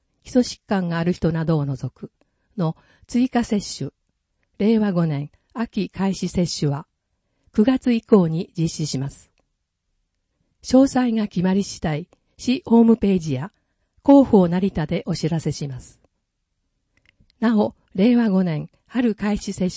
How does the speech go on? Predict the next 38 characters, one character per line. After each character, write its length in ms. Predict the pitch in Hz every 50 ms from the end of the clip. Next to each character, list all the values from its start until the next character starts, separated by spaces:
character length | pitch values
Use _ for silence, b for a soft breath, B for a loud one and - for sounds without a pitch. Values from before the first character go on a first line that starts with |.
| -
種、 140 | - 131 131 - _ _ _ _ _ _ _ _ _ _ _ _ _ -
五 120 | 220 233
月 260 | 277 254 240 - 185
八 200 | 185 190 196 196
日 140 | - - 175
か 140 | - 151 131
ら 160 | 139 139 143 _ _ _ _ _
八 220 | - 180 - 240
月 200 | 247 247 240 -
三 280 | - - 226 247 226 220
十 220 | - 185 165 156
一 200 | 156 156 - 170
日 280 | 165 160 151 - - 151
は、 180 | 127 131 180 - _ _ _ _ _ _ _ _ _ _ _ _
接 200 | - - 220 226
種 220 | - - - 254
対 240 | - - 247 247 247
象 240 | - - 233 208 208
者 160 | - - 151
に 140 | 160 165 -
当 80 | 165 160
て 100 | - 208
は 80 | 190
ま 140 | 220 214 208
ら 120 | 202 202 196
な 140 | 202 185
い 80 | 175 180
た 140 | - 170 156
め、 220 | 139 139 214 - _ _ _ _ _ _ _ _ _
接 220 | - - 240 220
種 120 | - 202 165
で 120 | 156 151
き 120 | - 208 190
ま 120 | 190 190
せ 160 | - 196 180
ん 80 | 175 160
の 100 | 143 135
で 240 | - 160 185 -